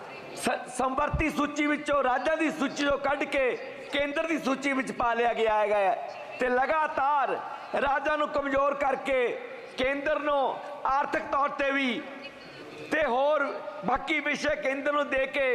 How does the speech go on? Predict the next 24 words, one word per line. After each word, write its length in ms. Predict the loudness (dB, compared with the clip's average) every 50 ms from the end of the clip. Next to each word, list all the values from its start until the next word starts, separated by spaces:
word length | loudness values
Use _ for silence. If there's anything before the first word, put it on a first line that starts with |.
| 0 -4 -8 -12 -10 -6 -4
ਮਜ਼ਬੂਤੀ 460 | -4 -2 0 0 0 0 0 0 0
ਦਿੱਤੀ 280 | 0 0 0 -2 -4 -2
ਜਾ 180 | 0 0 0 2
ਰਹੀ 180 | 2 2 2 2
ਹੈ 380 | 2 2 2 0 -2 -6 -6 -4
ਤੇ 100 | -2 0
ਰਾਜਾਂ 320 | 0 0 0 0 0 0
ਨੂੰ 100 | 0 0
ਕਮਜ਼ੋਰ 420 | 0 -2 -4 0 2 2 2 2 0
ਕੀਤਾ 320 | 0 -4 -2 0 0 0 2
ਜਾ 180 | 2 2 2 2
ਰਿਹਾ 160 | 4 4 4
ਹੈਗਾ 200 | 4 2 2 2
ਹੈ, 200 | 2 2 0 -2 -6 -10 -14 -14 -14 -10 -4
ਜਿਸ 260 | -2 -2 -2 -2 -2
ਕਰਕੇ 640 | -2 -2 -2 -2 -2 -2 0 2 2 2 0 -2 -4 -8 -12 -12 -12 -12 -12 -6 -2 0
ਰਾਜਾਂ 360 | 0 2 0 0 0 0 0
ਦੀ 140 | 0 0 0
ਵਿੱਤੀ 360 | 0 -2 -4 -2 -2 -2 0 0
ਹਾਲਤ 300 | 2 2 0 0 0 -2
ਬਹੁਤ 280 | 0 0 0 0 0
ਮਾੜੀ 360 | 0 0 0 2 2 2 2 2
ਹੈਗੀ 280 | 0 0 0 0 2 2
ਹੈ। 180 | 2 0 -2